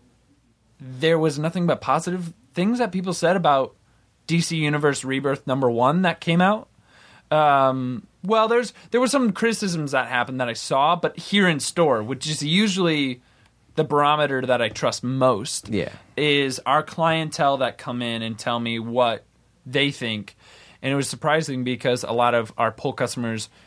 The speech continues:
Speaker 1: that are, like, diehard Marvels, that are like, "All right, if, if it's a starting point, I'll try jumping on."
Speaker 2: Mm-hmm.
Speaker 1: They loved D C Universe Rebirth number one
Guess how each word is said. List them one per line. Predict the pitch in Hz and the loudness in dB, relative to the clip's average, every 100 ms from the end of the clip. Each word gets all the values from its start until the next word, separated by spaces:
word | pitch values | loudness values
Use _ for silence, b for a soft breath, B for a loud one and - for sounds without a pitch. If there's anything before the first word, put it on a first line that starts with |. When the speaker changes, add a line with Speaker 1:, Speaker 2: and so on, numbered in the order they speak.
| b | b
Speaker 1:
that | 117 | -2
are, | 117 | 0
like, | 113 107 | 0 0
diehard | 117 107 110 113 | -2 -2 -2 -4
Marvels, | 110 120 135 147 175 170 | -2 0 0 2 2 2
that | 156 131 | 2 2
are | |
like, | 120 113 - | 2 -2 -8
"All | - 123 | -4 0
right, | 135 113 98 - - | 2 0 -4 -14 -4
if, | 147 151 | -4 -2
if | 151 147 | -2 0
it's | 156 147 | -2 0
a | 151 143 | 0 0
starting | 131 - 139 143 143 | -2 0 0 2 -2
point, | - 117 113 110 | -6 -6 -6 -4
I'll | 107 | -4
try | 120 123 120 | 0 0 0
jumping | 123 120 117 | -2 -4 -4
on." | 113 135 | -2 -2
Speaker 2:
Mm-hmm. | 156 _ - 107 | -4 _ -10 0
Speaker 1:
They | 170 | 2
loved | 151 156 165 160 127 113 - _ _ _ _ - | 2 2 4 4 0 -12 -16 _ _ _ _ -2
D | 147 | -2
C | 139 135 | 0 -2
Universe | 127 120 113 107 | -2 0 -2 -2
Rebirth | 120 107 107 120 | -2 -2 -6 -6
number | 113 117 | -4 -2
one | 120 107 | -2 -4